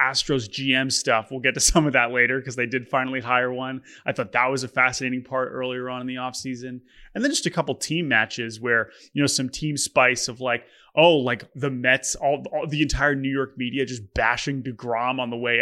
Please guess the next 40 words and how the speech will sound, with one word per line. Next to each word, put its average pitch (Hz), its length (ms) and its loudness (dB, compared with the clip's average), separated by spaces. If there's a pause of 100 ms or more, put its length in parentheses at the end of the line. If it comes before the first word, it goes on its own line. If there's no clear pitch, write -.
<laughs> - 60 -6
out 226 300 4 (600)
was, 226 500 0 (260)
was 196 220 8
a 196 80 6
pretty 202 400 0
entertaining 185 540 -2
storyline 185 640 -4
as 165 160 -8
he, 165 220 -8 (320)
of 156 160 -2
course, 147 280 -2
ends 147 180 -6
up, 139 280 -2
uh, 135 380 -4
uh, - 40 -4
with 139 160 -6
the 139 100 -6
Rangers. 139 460 -6
But 131 320 -4 (260)
yeah, 165 400 8
there's 214 300 0
a 180 60 -6
lot 170 200 0
of - 120 -6
fun 151 180 -6
fits 143 460 -2
and, 123 240 -8 (320)
and 127 100 -2
just 127 140 -4
kind 135 120 -2
of 120 60 -6
surprising 123 560 -2
landing 117 240 -8
spots 117 340 -8
along 117 220 -8
the 113 80 -10
way. 117 220 0
It 120 40 -4
was, 131 240 -6